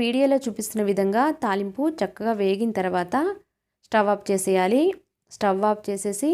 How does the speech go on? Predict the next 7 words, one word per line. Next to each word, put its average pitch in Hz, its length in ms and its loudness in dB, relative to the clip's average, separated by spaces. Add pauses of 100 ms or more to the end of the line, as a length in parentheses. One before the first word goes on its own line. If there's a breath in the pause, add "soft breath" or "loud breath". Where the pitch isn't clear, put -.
(220)
కొంచెం 208 360 -4 (200)
ఇంగువని 233 420 2
కూడా 214 180 2
వేస్తున్నాను. 190 580 -2 (1040)
ఇంగువని 247 420 0
వేసిన 208 320 -2
తర్వాత 196 360 2